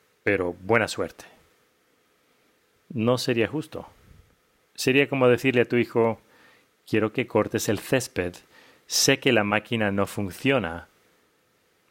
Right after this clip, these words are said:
y que no hay combustible". Pero buena suerte. Sea cual sea la meta que Dios tiene para ti, puedes estar seguro que no hay circunstancia ni persona que puedan impedir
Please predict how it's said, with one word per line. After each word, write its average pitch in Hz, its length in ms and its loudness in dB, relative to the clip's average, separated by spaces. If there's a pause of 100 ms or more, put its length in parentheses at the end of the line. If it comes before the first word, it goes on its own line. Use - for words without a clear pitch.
(100)
y 117 200 0
que 104 140 0
no 104 140 0
hay 107 120 2
combustible". 92 720 -4 (640)
Pero 107 460 0
buena 143 400 -2
suerte. - 340 -8 (1600)
Sea - 320 0
cual 165 160 4
sea 143 180 2
la 113 120 2
meta 107 260 -2
que 107 160 0
Dios 104 320 -2
tiene 147 320 -2
para 92 320 -4
ti, 143 160 0
puedes 147 380 0
estar 110 260 -2
seguro 123 480 0
que 101 100 -4
no 127 400 0
hay 139 200 0
circunstancia 123 1080 -4
ni 95 140 -6
persona 107 640 -2
que 98 200 -6
puedan 135 400 0
impedir 123 640 -2